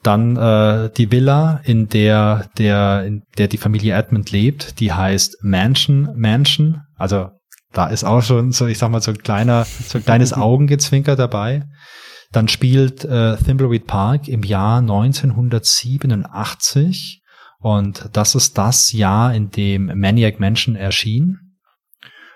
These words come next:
Speaker 1: Und, äh, ja, es gibt die fleischfressende Pflanze aus dem Herrenhaus in Maniac Mansion.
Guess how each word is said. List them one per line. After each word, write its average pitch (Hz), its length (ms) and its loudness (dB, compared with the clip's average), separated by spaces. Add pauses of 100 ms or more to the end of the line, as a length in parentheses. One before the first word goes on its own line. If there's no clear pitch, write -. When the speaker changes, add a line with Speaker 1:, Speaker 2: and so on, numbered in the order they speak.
(160)
Speaker 1:
Und, 104 560 0
äh, 98 200 0
ja, 87 280 -4
es 107 120 2
gibt - 180 -4
die 113 60 -2
fleischfressende 110 800 -2
Pflanze 104 640 0
aus 98 140 -4
dem 104 120 -4
Herrenhaus 98 760 0
in 98 220 -4
Maniac 98 340 0
Mansion. 104 440 0